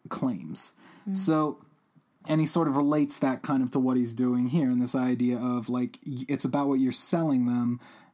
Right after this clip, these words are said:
Speaker 1: not what's actually going on. And I, but I thought the interesting thing is it's never presented as if he's this Machiavellian guy who's behind the scenes going, "Ha, I'm gonna make these people suffer for my own amusement." He's like, "We're putting on a show.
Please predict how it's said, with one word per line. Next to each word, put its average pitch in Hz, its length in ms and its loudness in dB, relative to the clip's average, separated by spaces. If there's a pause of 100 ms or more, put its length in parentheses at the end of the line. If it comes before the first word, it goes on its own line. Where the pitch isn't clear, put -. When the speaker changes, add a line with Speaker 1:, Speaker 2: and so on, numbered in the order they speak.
Speaker 1:
not 135 480 2
what's 131 320 -2
actually 127 420 -2
going 120 400 -2
on. 104 400 -4 (340)
And 170 140 2
I, 175 140 0 (120)
but 196 120 4
I 202 60 4
thought 233 180 0
the 214 100 4
interesting 208 320 2
thing 202 160 2
is 160 100 2
it's 160 140 0
never 196 240 2
presented 160 400 2
as 135 80 2
if 127 140 -2
he's 143 160 0
this 135 100 0
Machiavellian 131 840 2
guy 117 320 -4
who's 120 140 -6
behind 139 360 0
the 123 60 -2
scenes 131 240 2
going, 123 200 0 (260)
"Ha, 147 360 0
I'm - 160 0
gonna 143 160 2
make 147 240 0
these 139 160 2
people 127 320 0
suffer 151 380 0
for 143 100 0
my 139 180 2
own 139 160 4
amusement." 139 480 2 (220)
He's 175 160 0
like, 190 160 2
"We're 180 120 0
putting 214 200 2
on 226 160 2
a 208 60 2
show. 156 380 -2